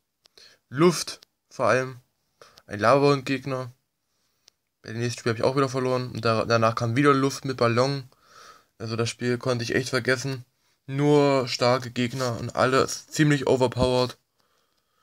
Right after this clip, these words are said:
Wenn ich mal jetzt zwischendurch gucke, der zum Beispiel von viertausendsechshundert.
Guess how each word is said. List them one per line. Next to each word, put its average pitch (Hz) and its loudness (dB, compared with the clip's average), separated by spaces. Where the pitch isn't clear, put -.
Wenn - -16
ich - -20
mal 120 -2
jetzt 123 -6
zwischendurch 127 -4
gucke, 147 2
der 127 2
zum 139 -2
Beispiel 131 2
von 120 -4
viertausendsechshundert. 123 -4